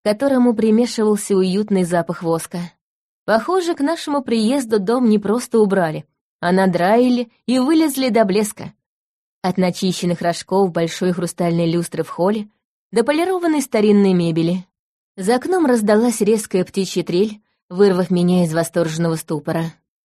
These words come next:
Оглянулась на Холта. Стоит с невозмутимым видом. Лишь по ауре видно, как волнуется, ждёт моей реакции. «Рейн, дом прекрасен. Мне тут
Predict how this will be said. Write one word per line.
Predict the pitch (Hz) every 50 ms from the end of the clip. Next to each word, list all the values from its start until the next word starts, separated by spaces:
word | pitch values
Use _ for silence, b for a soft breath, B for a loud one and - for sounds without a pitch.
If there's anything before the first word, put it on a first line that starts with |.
| _ _ _ _
Оглянулась | - 175 175 185 190 190 190 202 226 233 233 -
на | 294 302
Холта. | 285 - 165 170 156 147 - 170 165 156 _ _ _ _ _ _ _ _ _ _ _ -
Стоит | - - 175 170 170 175 208 277 311 294
с | - -
невозмутимым | 247 233 214 214 202 202 196 185 - - 170 180 214 220 196
видом. | 165 160 160 156 160 160 165 165 - _ _ _ _ _ _ _ _ _ _ -
Лишь | 339 320 302 285 -
по | - 262 - -
ауре | 254 262 262 226 214 202 196
видно, | 180 214 226 214 208 185 185
как | - 202 196 -
волнуется, | 190 180 180 180 185 202 214 196 185 - - - 180 _ _ _ _ _ 202
ждёт | 196 190 190 196 196
моей | 202 185 180 180
реакции. | 180 175 170 180 175 - - - 165 165 _ _ _ _ _ _ _ _ _ _ _
«Рейн, | 214 208 208 220 220 220 208 190 180 170
дом | 165 208 226 214
прекрасен. | 226 233 220 - 226 233 214 190 - - - 156 156 - _ _ _ _ _ _ _ _ _ _ _ -
Мне | 208 214 220 214
тут | 208 208 208 -